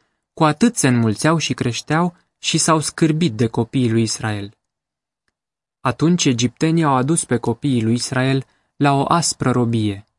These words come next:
Le-au făcut viața amară prin lucrări grele de lut și cărămizi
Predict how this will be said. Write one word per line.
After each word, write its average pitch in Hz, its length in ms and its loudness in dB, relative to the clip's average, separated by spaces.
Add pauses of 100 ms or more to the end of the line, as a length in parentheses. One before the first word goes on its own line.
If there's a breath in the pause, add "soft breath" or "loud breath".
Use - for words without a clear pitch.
(580)
Le-au 131 180 2
făcut 156 400 0
viața 160 500 2
amară 151 440 2
prin 123 260 0
lucrări 123 420 0
grele 135 440 2
de 107 160 0
lut 123 340 -2
și - 180 -8
cărămizi 147 720 -2